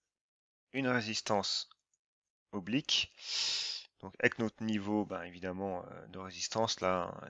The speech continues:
les vingt et un euros. Donc voilà, euh, à très court terme, on est sur la bande de Bollinger inférieure, donc faut vraiment tenir les dix-neuf trente-six, autrement on ira revoir les dix-huit.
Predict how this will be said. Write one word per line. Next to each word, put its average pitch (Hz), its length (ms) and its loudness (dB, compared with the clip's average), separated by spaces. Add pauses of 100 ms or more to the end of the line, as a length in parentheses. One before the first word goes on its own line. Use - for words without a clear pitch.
les 92 80 -14
vingt 92 220 -6
et 95 40 0
un 92 80 2
euros. - 260 -6 (640)
Donc 160 120 8
voilà, 135 280 12 (180)
euh, 127 140 6
à 139 100 10
très 156 160 8
court - 200 8
terme, 180 340 12
on 117 280 4
est 131 60 10
sur 135 160 12
la 131 60 12
bande 139 160 8
de 139 60 10
Bollinger 135 400 12
inférieure, 131 520 12
donc 123 200 4
faut - 160 -2
vraiment 139 280 12
tenir 139 280 8
les 120 60 8
dix-neuf 117 360 2
trente-six, 147 480 2
autrement 120 360 4
on 131 60 8
ira 104 220 10
revoir 120 320 10
les 139 140 4
dix-huit. 120 440 -4